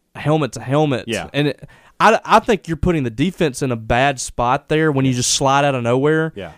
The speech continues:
Speaker 1: But he's going to take some hard shots to the head when he does that. But this week he took a lot of shots to the body, and that's just not, he, he's not built for that, like you said. Uh, so there's gotta be a happy medium there. They're having a lot of injuries.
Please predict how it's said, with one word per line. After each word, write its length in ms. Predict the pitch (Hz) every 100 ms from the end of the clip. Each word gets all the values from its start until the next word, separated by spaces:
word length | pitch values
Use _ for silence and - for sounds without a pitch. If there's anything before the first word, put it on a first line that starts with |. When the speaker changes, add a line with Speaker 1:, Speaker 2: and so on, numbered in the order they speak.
| -
Speaker 1:
But 220 | 147 156
he's 220 | 131 208
going 360 | 147 196 226 180
to 40 |
take 280 | 127 170 190
some 180 | - 123
hard 320 | 117 147 156
shots 440 | 120 - 143 127 -
to 60 | 123
the 100 | 110
head 320 | 135 147 131
when 140 | 117
he 60 | 113
does 320 | 110 120 135
that. 360 | 156 165 156 - _ - - -
But 220 | 139 156
this 220 | 175 240 196
week 180 | 180
he 80 | 160
took 220 | 151 160
a 40 | 127
lot 160 | 143
of 60 | 127
shots 300 | - 139 120
to 60 | -
the 80 | 117
body, 640 | 110 123 156 127 110 107 _ _ _ _ _ -
and 140 | 143
that's 220 | 151 160 -
just 180 | 156
not, 320 | 147 151 143 - - -
he, 240 | 135 160
he's 220 | 139 156 147
not 420 | 160 113 117 110
built 300 | 139 165 -
for 120 | 131
that, 200 | 117 113
like 220 | 123 127
you 60 | 113
said. 520 | - 147 151 113 104 - _ _ _ _ -
Uh, 220 | 127 123
so 360 | 113 151 139 127
there's 200 | 151 170
gotta 160 | 220
be 80 | 185
a 60 | 143
happy 260 | 147 156
medium 380 | 143 143 156 151
there. 180 | 151 147
They're 160 | 123 160
having 260 | 180 156
a 60 | 117
lot 220 | 120 156
of 60 | 147
injuries. 760 | 156 147 156 160 151 - -